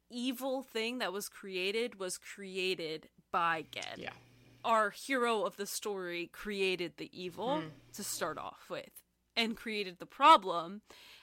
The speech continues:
Speaker 1: And when he's, like, going through the period of basically, like, self-pity after he has created the shadow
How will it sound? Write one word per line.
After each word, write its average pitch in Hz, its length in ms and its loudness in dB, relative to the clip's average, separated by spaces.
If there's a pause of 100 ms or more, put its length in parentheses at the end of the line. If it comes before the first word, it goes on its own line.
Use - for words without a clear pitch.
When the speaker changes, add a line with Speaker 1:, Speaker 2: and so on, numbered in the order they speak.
(100)
Speaker 1:
And 202 380 0
when 196 240 -4
he's, 233 420 -4
like, 220 160 -4
going 202 240 -4
through 208 160 -12
the 185 100 -8
period 190 460 -4
of 175 160 -6 (340)
basically, 208 520 -2
like, 175 180 -4 (180)
self-pity 226 1000 2 (180)
after 208 400 6
he 208 260 -4
has 190 240 -2
created 185 540 -4
the 233 80 -2
shadow 262 640 -2